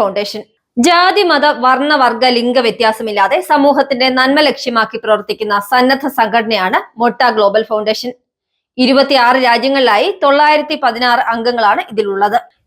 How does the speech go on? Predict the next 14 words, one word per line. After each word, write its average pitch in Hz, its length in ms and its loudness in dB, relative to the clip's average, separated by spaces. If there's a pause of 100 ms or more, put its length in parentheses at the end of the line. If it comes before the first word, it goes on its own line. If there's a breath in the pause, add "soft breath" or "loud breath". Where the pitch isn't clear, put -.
(160)
എം 330 160 4
ജി 359 60 2 (100)
എഫ് 370 140 -4 (100)
ഫൗണ്ടർ 294 400 2
പ്രസിഡന്റ് 254 420 0 (180)
സജീഷ് 262 400 0
കുട്ടനെല്ലൂർ, 233 500 0 (340)
സെക്രട്ടറി 311 800 0
അരുൺ 269 260 2
ജി 262 160 2
നായർ, 196 260 2 (360 soft breath)
ട്രഷറർ 285 420 2 (200)
നിയാസ് 320 380 0
പാറയ്ക്കൽ, 240 420 0